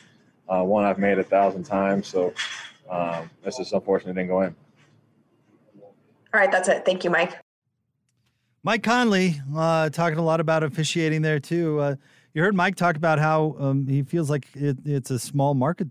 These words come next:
Speaker 3: thing and that, uh, it's something that he's been battling his entire career. Uh, that, uh, you, you know, you heard him say they've got, uh, Rudy's a star, Donovan's a star, and they don't get that, uh, that kind of treatment. So it's something that, uh, Mike has noticed throughout his entire career, yet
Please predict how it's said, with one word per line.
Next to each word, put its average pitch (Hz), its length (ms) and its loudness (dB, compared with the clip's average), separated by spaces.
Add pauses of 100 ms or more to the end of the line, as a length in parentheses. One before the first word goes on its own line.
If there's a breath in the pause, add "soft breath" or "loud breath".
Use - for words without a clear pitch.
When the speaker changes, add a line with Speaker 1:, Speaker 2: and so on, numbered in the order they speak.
Speaker 3:
thing 113 380 0
and 117 180 0
that, 117 220 -4
uh, 120 140 0
it's 113 140 -6
something 131 320 -4
that 117 120 -2
he's 127 140 -2
been 117 180 -2
battling 120 400 0
his 110 180 -4
entire 117 400 -2
career. 113 540 -2 (600 soft breath)
Uh, 110 220 0
that, 110 340 -4
uh, 113 300 -4
you, 120 260 -4
you 120 80 -4
know, 113 320 -4
you 104 80 -4
heard 123 160 -2
him 113 80 -2
say 127 240 -2
they've 110 160 -4
got, 117 300 -4
uh, 110 120 -4 (300)
Rudy's 123 300 0
a 113 40 -6
star, 123 340 2
Donovan's 120 420 0
a 104 60 -8
star, 127 340 0
and 113 100 0
they 110 80 -2
don't 113 200 -4
get 123 200 -8
that, 117 300 -6
uh, 113 200 -2
that 113 220 -4
kind 117 220 -4
of 107 80 -4
treatment. 117 480 -6
So 117 160 -6
it's 110 120 -10
something 123 320 -6
that, 113 220 -6
uh, 113 140 -2
Mike 127 280 0
has 117 160 -4
noticed 117 300 -4
throughout 123 220 0
his 117 140 -4
entire 123 280 -2
career, 135 220 -2
yet 185 320 0